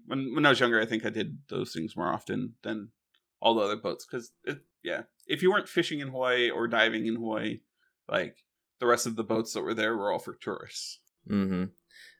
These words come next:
Speaker 2: Oh man, you just reminded me of, uh, one time my family took Nancy to the beach in two thousand seven. We'd, we'd been dating for, like, three years, I guess, at that point. But there were, uh, we had a house right on this little river that was, you know, like, saltwater river or whatever.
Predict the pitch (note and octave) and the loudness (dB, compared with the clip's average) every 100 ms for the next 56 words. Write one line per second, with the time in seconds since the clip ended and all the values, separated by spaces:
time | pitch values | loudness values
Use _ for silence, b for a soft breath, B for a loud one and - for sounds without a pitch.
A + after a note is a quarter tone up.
0 | - G2 G2 G2 G#2 A2 G#2+ G2 G2 G2 | -2 2 4 4 2 0 2 4 4 4
1 | F#2 F#2 F2+ - F#2 E2+ E2 F2 A2 A#2+ | 6 4 4 2 6 8 6 4 4 4
2 | G2+ F#2+ G#2+ G2 F#2 F#2 F#2 G2+ G2+ F2 | 4 4 4 2 2 2 4 2 4 2
3 | E2 E2+ F2 - - - G2 F#2+ F#2 F2+ | 2 -2 -4 -8 -8 0 6 6 6 -2
4 | F#2 - - F#2 D2 F2 - _ _ _ | -4 -4 6 6 6 -2 -8 _ _ _
5 | _ - F#2 F#2+ - - G2+ G2 F#2 F#2 | _ -2 0 -2 -8 -2 2 4 8 8
6 | F#2 F#2+ E2+ E2 - _ _ - - - | 8 4 4 4 -4 _ _ -18 -18 -8
7 | G2 G2+ G#2+ A2 A#2 C#3 D#3 F3 F3 E3+ | -2 0 0 2 4 6 4 0 0 2
8 | F3 - E3+ E3+ E3+ b b b _ - | 0 -2 -4 -2 -6 b b b _ 4
9 | G2+ - G#2+ G#2+ G2 F#2+ F2 F2 E2 G2 | 6 8 10 12 12 10 10 8 8 4
10 | - _ - A#2 A#2 G#2+ A#2 A2 A2 G#2 | -8 _ 4 10 12 12 12 12 12 10
11 | G2+ F#2+ G#2 F#2 F#2+ F#2+ F2+ F#2 - F2+ | 8 6 8 8 10 10 8 6 2 2
12 | E2+ - - E2 D#2 D#2 D#2 F#2+ F2+ E2 | 4 0 -6 0 2 2 4 8 8 8
13 | D#2+ D#2+ E2 D#2+ E2 D#2+ | 6 4 4 6 8 6